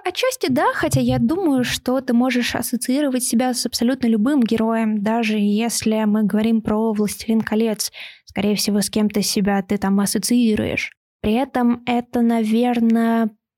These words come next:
наиболее понятная история с точки зрения эмпатии. Я знаю, что чувствует этот человек, когда он ссорится с тем, кого любит, потому что я ссорился с тем, кого я люблю,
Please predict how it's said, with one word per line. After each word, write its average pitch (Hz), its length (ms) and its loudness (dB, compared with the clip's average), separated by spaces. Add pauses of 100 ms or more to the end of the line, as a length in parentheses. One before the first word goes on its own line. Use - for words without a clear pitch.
наиболее 226 640 2
понятная 226 800 0
история 240 480 0
с 220 40 -6
точки 226 260 -4
зрения 226 400 2
эмпатии. 220 600 -2 (360)
Я 240 180 0
знаю, 285 320 0
что 247 220 -2
чувствует 233 480 0
этот 220 180 -2
человек, 214 640 0
когда 233 400 0
он 247 320 2
ссорится 233 720 0
с 208 400 0
тем, 233 240 0
кого 226 240 2
любит, 208 420 0
потому 285 280 -2
что - 140 -4
я 247 140 2
ссорился 208 560 -2
с - 60 -6
тем, 196 180 -2
кого 196 220 0
я 202 80 2
люблю, 247 260 0